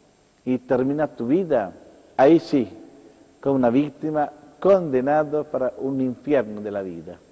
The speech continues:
¿no? Por eso, cuando hay problemas pedimos ayuda, pero nunca que,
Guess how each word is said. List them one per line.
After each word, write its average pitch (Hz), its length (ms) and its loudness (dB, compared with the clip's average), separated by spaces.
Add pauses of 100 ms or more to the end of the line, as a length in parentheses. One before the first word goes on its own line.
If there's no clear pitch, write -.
(100)
¿no? 180 220 -4 (1000)
Por 147 120 2
eso, 170 320 2 (560)
cuando 170 220 4
hay 226 60 10
problemas 214 440 4
pedimos 170 460 2
ayuda, 98 500 -2 (560)
pero 135 400 4
nunca 208 680 0 (1400)
que, 180 640 -2